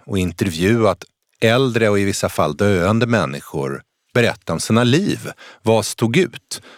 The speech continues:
så är det ofta lidandet som växte fram. Det var inte dagen när allt kändes perfekt och man drack kall Sauvignon Blanc vid en solnedgång, utan det var de stora smärtorna,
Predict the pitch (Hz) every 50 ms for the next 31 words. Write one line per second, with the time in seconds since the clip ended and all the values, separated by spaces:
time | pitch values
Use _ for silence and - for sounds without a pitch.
0 | _ _ _ - - - - 175 180 170 190 170 - - 117 113 120 127 143 139
1 | 120 107 98 95 110 110 110 107 104 98 95 _ - - - _ _ _ - -
2 | 113 101 104 110 - - - 139 - - - 220 - - - - - - - _
3 | - - - - - - - - _ - 113 117 131 127 147 156 147 120 104 -
4 | - 170 143 117 - 127 127 131 131 131 131 131 127 123 - - 104 110 113 107
5 | - _ - - - _ - - - - - 117 104 104 101 98 - _ - 120
6 | 107 - - - - 107 92 - - - - - - - - 104 101 98 98 98
7 | 95 98 98 92 - - - - - - _ _ _ _ _ - - - 117 107
8 | 104 98 98 95 - - 113 101 98 95 98 95 95 92 92 90 85 80 82 85
9 | 82 - - - 123 107 98 90 90 87 107 139 165 120 87 82 87 - - 107
10 | 104 110 110 104 120 139 143 131 123 113 - - - - - - - 156 127 104
11 | 104 107 - - 156 147 127 113 - - - - - - - - - - _ _
12 | _ _ _ _ - - - - - 151 147 120 - _ _ _ _ - 135 127
13 | 127 123 120 120 120 117